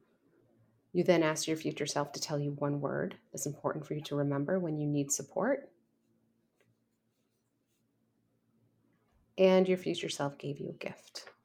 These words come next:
What was the gift, and what did your future self want you to know about that gift?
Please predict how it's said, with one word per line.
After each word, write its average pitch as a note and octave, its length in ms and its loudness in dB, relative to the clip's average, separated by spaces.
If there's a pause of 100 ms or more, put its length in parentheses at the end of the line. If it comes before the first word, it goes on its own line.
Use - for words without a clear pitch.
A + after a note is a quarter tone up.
(200)
What - 140 -4
was E3 160 -10
the - 80 -8
gift, F#3 560 0 (120)
and D#3+ 460 -6 (140)
what G3+ 140 -4
did - 120 -12
your E3+ 120 -2
future D#3+ 280 -6
self - 280 -4
want D3 220 -6
you - 40 -10
to - 180 -12
know D#3+ 400 -8
about - 540 -14 (120)
that - 360 -12 (100)
gift? - 520 -20